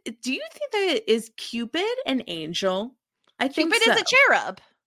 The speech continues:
Speaker 1: He's a cherub, and
Speaker 2: Wait,
Speaker 1: a
Speaker 2: let
Speaker 1: cherub
Speaker 2: me,
Speaker 1: is an angel.
Speaker 2: are cherubs
Speaker 1: Mm-hmm.
Speaker 2: angels?
Speaker 1: I think
Speaker 2: Uh,
Speaker 1: so.
Speaker 2: cherub, cherub are re-, what the heck? Angels of the second highest order. So yeah, cherubs
Speaker 1: Yeah.
Speaker 2: are angels.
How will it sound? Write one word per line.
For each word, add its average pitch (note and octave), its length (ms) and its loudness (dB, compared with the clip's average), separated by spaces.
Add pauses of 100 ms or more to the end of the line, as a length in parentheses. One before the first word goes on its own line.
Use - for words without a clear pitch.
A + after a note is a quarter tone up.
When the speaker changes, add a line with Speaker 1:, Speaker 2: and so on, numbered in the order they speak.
(260)
Speaker 1:
He's A#3+ 180 -4
a B3+ 40 -2
cherub, A#3 720 4
and G#3+ 80 4
Speaker 2:
Wait, G3 160 6
Speaker 1:
a - 20 0
Speaker 2:
let C4+ 140 6
Speaker 1:
cherub G#3 160 4
Speaker 2:
me, A3+ 60 0
Speaker 1:
is - 80 -6
an A#3+ 100 -6
angel. F3+ 200 -6
Speaker 2:
are C#4 400 4
cherubs A#3 760 -2
Speaker 1:
Mm-hmm. G3+ 120 -10
Speaker 2:
angels? F3 680 -10 (720)
Speaker 1:
I G3 100 2
think A3+ 140 2
Speaker 2:
Uh, - 40 0
Speaker 1:
so. - 160 -4
Speaker 2:
cherub, F#4+ 420 2
cherub E4 580 -2
are B3 160 4
re-, A#3+ 200 -2 (140)
what F#3 460 -6
the - 100 -10
heck? G3 320 -10 (340)
Angels F4+ 560 0
of D4 420 8
the A#3+ 180 -4
second D#4 520 0
highest A#3+ 640 -2
order. F3+ 580 -4
So C#4+ 160 -2
yeah, E4+ 300 2
cherubs B3+ 420 -4
Speaker 1:
Yeah. - 80 -8
Speaker 2:
are B3 220 2
angels. F3+ 460 -12